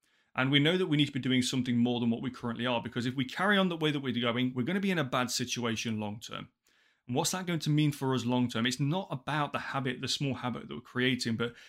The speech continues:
it's about reinstalling this belief that you can't break out of this situation where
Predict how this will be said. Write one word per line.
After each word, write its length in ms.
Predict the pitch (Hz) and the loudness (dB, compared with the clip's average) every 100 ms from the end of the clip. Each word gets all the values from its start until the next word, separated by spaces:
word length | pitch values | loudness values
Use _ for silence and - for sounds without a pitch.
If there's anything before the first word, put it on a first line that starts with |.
| - - | -20 -8
it's 100 | 131 | -4
about 260 | 143 170 | 0 0
reinstalling 800 | 143 160 147 127 - 151 156 123 | 2 4 6 4 4 2 4 4
this 140 | 117 113 | 4 2
belief 420 | - 117 131 131 | -2 0 0 0
that 200 | 117 110 - - _ - | 0 0 -6 -20 _ -4
you 100 | 143 | -4
can't 340 | - 160 156 | -2 -2 0
break 360 | 127 139 127 127 | 0 0 0 2
out 240 | 135 131 | 2 2
of 100 | 107 | -4
this 140 | 113 110 | -4 -2
situation 720 | 131 - 117 135 131 120 110 | -2 -2 0 2 2 0 0
where 260 | 110 110 | 2 0